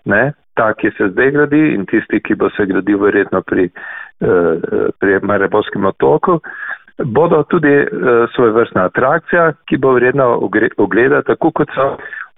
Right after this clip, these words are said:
vredni ogledi, ogleda, eh, mostovi, eh, potem, eh, eh, otoki na reki, eh, Muri v, eh, v Gradcu, ne.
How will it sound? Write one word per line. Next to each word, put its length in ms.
vredni 540
ogledi, 600
ogleda, 600
eh, 280
mostovi, 960
eh, 60
potem, 600
eh, 300
eh, 420
otoki 680
na 320
reki, 500
eh, 640
Muri 420
v, 100
eh, 200
v 140
Gradcu, 520
ne. 320